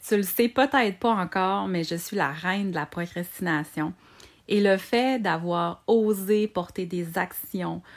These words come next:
pour enfin, euh, accomplir des choses pour atteindre mes rêves, c'est juste un très grand succès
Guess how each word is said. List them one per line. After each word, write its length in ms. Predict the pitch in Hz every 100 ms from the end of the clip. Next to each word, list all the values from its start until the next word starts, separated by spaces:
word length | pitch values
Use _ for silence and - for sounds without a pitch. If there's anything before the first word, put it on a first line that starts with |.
| - - -
pour 320 | 247 247 226
enfin, 720 | 202 175 180 - 196 196 202 202 -
euh, 500 | 170 165 160 160 - - - _ _ _ _ - - -
accomplir 960 | 202 - 220 196 - 220 220 208 170 170 - -
des 260 | 185 190
choses 320 | 180 202 202
pour 160 | - 170
atteindre 340 | 170 180 175
mes 200 | 175 165
rêves, 500 | 156 180 190 202 196 -
c'est 240 | - 175 - _ _ -
juste 500 | - 196 202 - - _ -
un 140 | 180
très 200 | - 190
grand 280 | 170 180 185
succès 500 | - 180 - - 185